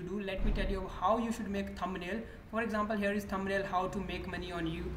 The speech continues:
Instagram. You need to write something over here, "Make money on Insta,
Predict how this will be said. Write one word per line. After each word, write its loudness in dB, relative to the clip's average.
Instagram. 2
You 2
need 2
to 0
write 0
something 0
over -2
here, -2
"Make -6
money -4
on -4
Insta, -4